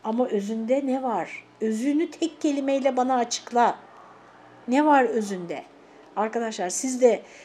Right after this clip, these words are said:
bakın ben ağzı laf yapan bir insanım. Bütün davranışlarıma mazeret uydurabilirim. Biliyor musunuz? Hepsine. Evelallah yani.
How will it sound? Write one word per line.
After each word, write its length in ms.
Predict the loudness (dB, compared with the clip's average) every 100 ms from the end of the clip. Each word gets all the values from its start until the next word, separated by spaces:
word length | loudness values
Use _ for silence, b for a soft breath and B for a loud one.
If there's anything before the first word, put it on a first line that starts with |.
| B
bakın 360 | -4 -2 -2 B B B
ben 360 | 0 2 2 -4
ağzı 340 | -2 -2 -2 -2
laf 240 | -2 -2
yapan 360 | -6 -6 -8 -8
bir 60 |
insanım. 460 | -10 -10 -10 -12 -14 -20 B B -10
Bütün 480 | -8 0 0 2 4
davranışlarıma 1000 | 4 4 2 0 -2 -2 -2 0 2 2 0 -6 -2
mazeret 540 | 2 2 2 0 0
uydurabilirim. 680 | -4 -2 -2 -2 -2 -6 -8 -14 _ _ _ _ _ _ _ _ _ _ _ _
Biliyor 180 | -8 -6
musunuz? 500 | -6 -10 -16 -20 -20 _
Hepsine. 500 | -4 -4 -8 -8 -10 -16 _ _ _ _ _ _ _ _ -6
Evelallah 680 | 6 8 8 6 -2 -10 -10
yani. 300 | -12 -14